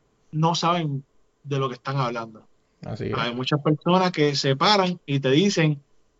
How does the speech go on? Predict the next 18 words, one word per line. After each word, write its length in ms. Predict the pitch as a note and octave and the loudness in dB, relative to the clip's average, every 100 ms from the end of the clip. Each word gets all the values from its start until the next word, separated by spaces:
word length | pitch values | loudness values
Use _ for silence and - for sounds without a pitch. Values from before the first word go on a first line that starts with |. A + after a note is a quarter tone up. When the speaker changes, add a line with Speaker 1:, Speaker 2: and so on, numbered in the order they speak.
| - | 0
Speaker 1:
"Mano, 420 | E3+ C4 C4 A3 | 4 6 6 4
yo 180 | G3 G3 | 2 0
quiero 360 | - A#3+ A#3+ | -2 -4 -2
que 260 | A#3 A3+ A3+ | -2 0 0
esto 340 | A3 - A#3+ A#3 | -2 -2 -2 0
suene 680 | C4+ C#4+ C#4 C4 A#3+ A#3 | 2 4 4 2 0 -2
con 640 | G#3+ G3+ F#3+ F#3 F3+ F3 F#3 | 2 2 2 0 -2 0 0
esto, 540 | A#3 A#3+ _ G#3 F#3 | 2 0 _ 2 4
pero 360 | F3 E3 E3 D#3+ | 4 0 0 -2
con 200 | D#3+ D#3+ | -4 -4
el 160 | D#3+ D#3+ | -2 2
esto 360 | A3 A3 - | 2 0 -2
aquí 460 | A3 G#3+ B3+ B3 A#3 | -2 -2 -2 0 2
y 20 | |
el 220 | G3+ F3 | 2 2
de 100 | D#3+ F#3 | 0 -2
esto 240 | - G#3 | -2 0
aquí". 160 | F3+ | 0